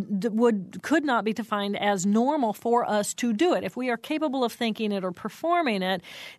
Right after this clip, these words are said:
we can do it. It's normal for us to do it, but our societal norm sets a definition of,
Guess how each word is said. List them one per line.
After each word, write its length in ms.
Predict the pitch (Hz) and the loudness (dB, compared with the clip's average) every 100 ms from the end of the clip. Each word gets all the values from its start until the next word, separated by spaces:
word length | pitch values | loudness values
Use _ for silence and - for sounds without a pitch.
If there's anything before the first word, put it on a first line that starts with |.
| _ _ - | _ _ 0
we 220 | 247 262 | 2 4
can 240 | 233 247 | 4 2
do 220 | 220 285 247 | 4 4 4
it. 100 | 190 | 2
It's 180 | 196 | 0
normal 480 | 220 220 311 370 220 | 2 4 4 2 0
for 280 | 202 208 202 | -2 -2 0
us 240 | 196 196 | 0 -2
to 80 | - | -4
do 180 | 196 294 | 0 2
it, 220 | 220 180 | 2 0
but 280 | 240 233 208 - | 0 2 0 0
our 200 | 208 214 | 0 0
societal 720 | - 214 - 302 349 269 214 | -2 -4 -2 2 4 2 0
norm 480 | 196 180 180 196 208 | 0 -2 -2 -2 0
sets 400 | - 214 202 - | 2 2 0 -4
a 100 | 202 | -4
definition 720 | 190 220 - 214 262 285 214 | 0 0 0 -2 -2 -2 -2
of, 160 | 196 | -2